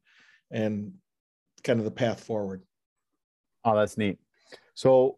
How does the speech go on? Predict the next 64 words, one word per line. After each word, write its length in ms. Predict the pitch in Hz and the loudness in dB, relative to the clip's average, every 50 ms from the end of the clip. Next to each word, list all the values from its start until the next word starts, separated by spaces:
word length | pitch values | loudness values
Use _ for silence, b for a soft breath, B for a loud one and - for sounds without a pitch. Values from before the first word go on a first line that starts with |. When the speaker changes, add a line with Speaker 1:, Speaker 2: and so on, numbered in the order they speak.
| _ _ | _ _
Speaker 2:
we 120 | 127 120 113 | 2 2 4
do 120 | 135 147 | 4 4
s-, 100 | 143 - | 2 0
focus 500 | - - - - 151 143 131 151 139 110 | -4 -10 -4 0 0 0 0 0 -2 -2
around 440 | 127 123 120 113 113 113 113 117 - | -2 0 0 0 0 0 -2 -2 -2
a 60 | - 110 | -2 0
lot 160 | 110 110 107 | 0 0 0
about 200 | 107 113 110 - | 0 -2 -2 -4
sports 300 | - - - 113 104 - | -4 -2 -2 -2 -2 -2
here 120 | - 110 107 | -2 -2 -2
on 100 | 104 104 | -2 -4
the 80 | 95 | -4
podcast. 480 | - 107 98 95 - 101 92 92 92 - _ _ _ _ _ _ _ | -4 -4 -4 -2 -2 -2 -2 -2 -2 -6 _ _ _ _ _ _ _
So 140 | - - | -4 -2
walking 340 | 113 117 127 127 - 139 127 | 0 2 2 0 -2 -2 0
back, 320 | 120 113 110 113 - - - _ _ _ _ _ _ _ _ - - | 2 2 2 0 -2 -6 -14 _ _ _ _ _ _ _ _ -10 -6
take 120 | - 135 123 | -2 0 0
us 100 | 127 - | 0 0
down 140 | 131 120 117 | 0 -2 0
to 40 | 107 | 0
Rochester, 500 | 98 113 110 110 - - 120 110 - 117 | 2 2 0 0 0 -2 -4 -2 -2 -2
Minnesota. 540 | 113 113 110 - - 107 101 107 104 92 - _ _ _ _ _ | -2 -2 -2 -2 0 0 2 2 0 -2 -6 _ _ _ _ _
What 100 | - 117 | 0 0
was 120 | 131 127 113 | 0 2 2
your, 140 | 135 131 | 2 0
one 200 | 120 113 123 123 | 2 0 0 -2
of 60 | 120 107 | 0 0
your 120 | 110 104 | -2 -2
best 500 | 92 90 87 110 117 120 127 - - - | -2 -2 0 0 2 0 0 -2 -6 -6
or 80 | - 120 | -4 -2
one 160 | 113 113 110 | -2 0 0
of 60 | 107 | 0
your 160 | 101 107 - - | 0 0 0 0
earliest 380 | - 120 117 113 113 110 - - | 0 0 2 2 2 0 0 -2
sports 240 | - 110 104 - | -2 -2 -2 -2
memories 420 | - 101 98 98 98 95 95 - - - - 104 | -2 -2 -2 0 0 0 -2 -4 -6 -10 -8 -6
growing 260 | - 110 104 98 92 | -2 -2 -2 -2 -2
up? 200 | 85 80 - - _ _ _ _ _ _ _ _ _ _ _ _ _ _ _ - - _ - B B B B B B B B B B B | -4 -6 -10 -14 _ _ _ _ _ _ _ _ _ _ _ _ _ _ _ -20 -20 _ -20 B B B B B B B B B B B
Speaker 1:
You 100 | 160 170 | 2 4
know, 80 | 185 202 | 6 6
I 120 | 190 175 | 8 8
was 180 | 175 170 160 - | 8 6 4 2
kind 200 | - 185 185 202 | 2 2 2 4
of 100 | 196 185 | 4 4
a, 260 | 165 143 127 113 - - | 4 2 2 -2 -4 -4
a 120 | 156 143 135 | -2 -2 -2
border 420 | 127 120 135 143 156 160 170 165 | 0 2 4 6 6 6 6 2
kid, 280 | 165 - 147 120 120 - | 0 0 -2 -4 -4 -4
Tim, 280 | - 156 135 123 127 | -6 -4 -4 -4 -4
when 140 | 120 143 139 | -4 -2 -2
it 60 | 139 | 0
was 140 | 135 127 131 | -2 -2 -2
time 200 | - 143 143 143 | -2 -2 -2 -2
for 140 | - 143 120 | -4 -6 -8
cuts. 500 | - - - 147 127 - - - - - | -4 0 0 0 0 -2 -6 -10 -12 -8
You, 200 | 139 143 143 135 | -6 -2 0 2
you 80 | 135 135 | 2 2
know, 80 | 135 | 2
we, 160 | 131 131 135 135 | 2 2 2 2
we 160 | 131 135 135 | 2 2 0
had 120 | 127 120 | 0 0
majors 460 | 123 127 135 143 147 139 147 143 127 | -2 0 0 0 0 0 0 -2 -2
and 80 | 127 123 | -2 -4
minors, 480 | 123 127 131 127 117 104 95 - - | -4 -2 -4 -4 -6 -8 -10 -12 -16